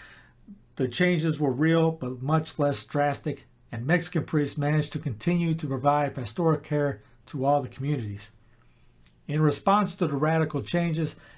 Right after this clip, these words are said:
in the newly independent Republic of Texas, Catholic Church authorities made the fledgling nation a separate jurisdiction from the Mexican Church in eighteen forty.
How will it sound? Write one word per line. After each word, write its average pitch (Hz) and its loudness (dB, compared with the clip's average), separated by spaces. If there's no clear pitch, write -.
in 127 -8
the 127 -8
newly 175 2
independent 160 0
Republic 156 0
of 117 -4
Texas, 175 0
Catholic 160 2
Church 160 2
authorities 165 2
made 160 0
the 110 -8
fledgling 160 0
nation 143 0
a 113 -6
separate 170 0
jurisdiction 143 0
from 156 2
the 143 -4
Mexican 139 -2
Church 135 -2
in 147 -6
eighteen 131 -6
forty. 110 -2